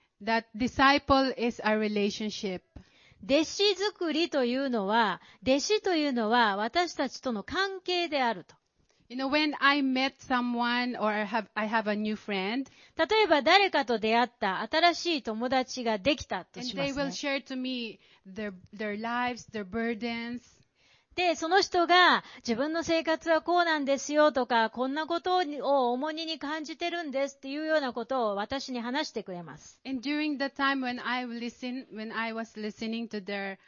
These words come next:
Speaker 1: uh, their sharing,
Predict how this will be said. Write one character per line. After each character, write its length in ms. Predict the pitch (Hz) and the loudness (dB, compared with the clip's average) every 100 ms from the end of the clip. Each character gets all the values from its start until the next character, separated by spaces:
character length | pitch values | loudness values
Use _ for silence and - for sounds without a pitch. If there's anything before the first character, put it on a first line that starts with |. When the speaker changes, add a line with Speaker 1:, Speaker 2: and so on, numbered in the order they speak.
| _ _ _ | _ _ _
Speaker 1:
uh, 560 | 190 202 196 190 190 185 _ _ _ _ | -6 -4 -4 -4 -6 -10 _ _ _ _
their 200 | 208 214 | -6 -4
sharing, 640 | 214 - 208 220 269 349 | -6 -6 -4 0 2 2